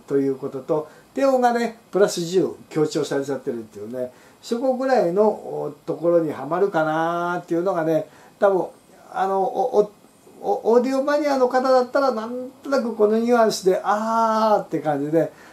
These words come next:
「あ、そうなんだ。じゃあ、ね、あの、四千円台後半で、え、そんな感じの、あの、弟分みたいなやつが買えちゃうんだ」と思うと、なんとなく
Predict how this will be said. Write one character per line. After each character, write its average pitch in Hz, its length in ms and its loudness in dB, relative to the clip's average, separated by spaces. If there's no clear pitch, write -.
「あ、 160 100 0
そ 240 240 2
う - 20 4
な 220 120 4
ん 175 100 -6
だ。 143 600 -2
じ 170 260 2
ゃ - 180 4
あ、 - 420 -16
ね、 202 280 2
あ 143 100 -6
の、 135 440 0
四 170 260 4
千 220 200 2
円 185 60 -4
台 135 140 -2
後 139 240 0
半 143 200 -2
で、 143 360 2
え、 139 60 -2
そ 151 240 -4
ん 208 80 -2
な 226 140 2
感 220 200 2
じ 202 180 -2
の、 208 240 2
あ 170 180 -2
の、 170 280 0
弟 220 220 2
分 208 160 2
み 156 100 0
た 151 120 0
い 143 40 -2
な 151 60 -4
や 143 80 -4
つ 139 120 -10
が 135 120 -6
買 151 180 0
え 156 40 0
ち 160 100 -2
ゃ 160 40 2
う 156 60 -2
ん 151 40 -6
だ」 127 200 -4
と 320 80 0
思 285 360 0
う 160 80 0
と、 214 320 2
な 277 100 2
ん 320 100 0
と 339 120 0
な 330 140 4
く 131 240 -6